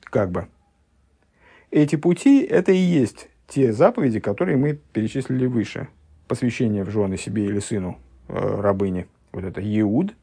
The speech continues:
то, что мы называем. Дальше не будем, кстати, переводить, просто будем говорить е-, еуд. Или выкуп.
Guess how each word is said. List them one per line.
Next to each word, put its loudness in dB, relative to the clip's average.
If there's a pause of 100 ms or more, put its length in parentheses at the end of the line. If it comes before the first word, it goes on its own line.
(140)
то, -6
что -6
мы -4
называем. -2 (440)
Дальше -4
не -4
будем, -6
кстати, -10
переводить, -6 (100)
просто -10
будем -8
говорить -10
е-, -6
еуд. 0 (480)
Или 6
выкуп. 2